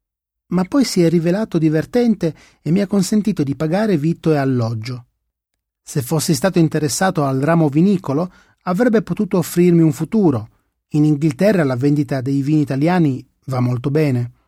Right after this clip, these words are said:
Purtroppo non era quello che volevo fare nella vita. Cercavo un lavoro più vicino alla mia preparazione universitaria.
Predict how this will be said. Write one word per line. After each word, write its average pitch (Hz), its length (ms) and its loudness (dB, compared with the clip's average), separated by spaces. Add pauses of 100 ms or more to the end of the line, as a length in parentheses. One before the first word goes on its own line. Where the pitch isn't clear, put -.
(600)
Purtroppo 247 460 -2
non 196 160 4
era 196 180 2
quello 170 360 2
che 127 120 -6
volevo 127 300 -4
fare 143 260 -2
nella 135 300 -2
vita. 123 400 -8 (560)
Cercavo - 420 -2
un 143 140 2
lavoro 202 340 2
più 180 200 -2
vicino 233 580 0
alla 175 180 2
mia 196 200 2
preparazione 175 680 -2
universitaria. 151 920 -2